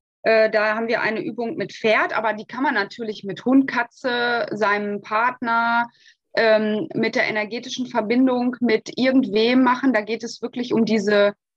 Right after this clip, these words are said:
was Susanne eben so schön erzählt hat, wenn wir miteinander in Resonanz gehen, also wir lassen die Energie dann fließen und wir können ja ganz, ganz viel machen, indem wir wunderschönes Licht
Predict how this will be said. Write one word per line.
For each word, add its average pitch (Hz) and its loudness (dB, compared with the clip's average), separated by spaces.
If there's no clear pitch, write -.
was 202 -2
Susanne 214 -2
eben 220 -2
so 220 -6
schön 220 -4
erzählt 226 0
hat, 208 0
wenn 214 0
wir 208 4
miteinander 226 0
in 214 -6
Resonanz 202 -2
gehen, 240 0
also 190 -2
wir 190 2
lassen 220 2
die 190 0
Energie 190 0
dann 190 0
fließen 302 4
und 208 -2
wir 226 2
können 247 2
ja 269 2
ganz, 262 0
ganz 262 -4
viel 277 0
machen, 240 2
indem 220 2
wir 214 2
wunderschönes 262 4
Licht 269 0